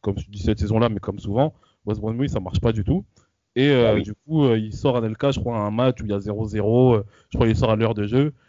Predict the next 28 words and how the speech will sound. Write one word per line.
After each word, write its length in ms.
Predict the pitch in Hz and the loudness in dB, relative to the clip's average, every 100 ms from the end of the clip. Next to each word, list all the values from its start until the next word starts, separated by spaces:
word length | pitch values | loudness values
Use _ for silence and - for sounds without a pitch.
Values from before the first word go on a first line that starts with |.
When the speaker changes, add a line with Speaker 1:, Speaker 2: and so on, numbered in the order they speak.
| _ _ | _ _
Speaker 1:
Et 80 | 95 | -4
Anelka, 400 | 95 95 127 123 | -4 -6 -2 -2
voilà, 300 | 101 120 117 | 0 0 0
euh, 120 | 90 | -2
on 160 | 82 90 | -6 -8
connaît 220 | 101 101 | -6 -6
tous 140 | 104 | -2
son 200 | 92 104 | -2 -2
ego 300 | 95 98 135 | -2 2 2
qui, 180 | 139 98 | 0 -8
qui, 320 | 92 92 85 - | -10 -12 -12 -14
qui, 180 | 82 | -20
qui 160 | - 95 | -14 -10
est 40 | |
énervé, 540 | 98 95 95 139 135 98 | -8 -8 -2 2 2 0
et 60 | 92 | -4
d'autant 240 | 98 107 | -6 -4
plus 160 | 143 - | -4 -4
qu'il 120 | 107 | -6
joue 80 | 101 | -2
plus 160 | 143 143 | 0 2
les 80 | |
matchs 160 | 120 123 | 0 0
qui 120 | 113 | -2
suivent. 240 | - 95 87 _ _ _ _ | -4 -6 -8 _ _ _ _
Donc 120 | 98 - | -10 -10
Steve 260 | - 139 | -6 -8
Clarke, 500 | - 139 120 - - | 2 2 2 -4 -12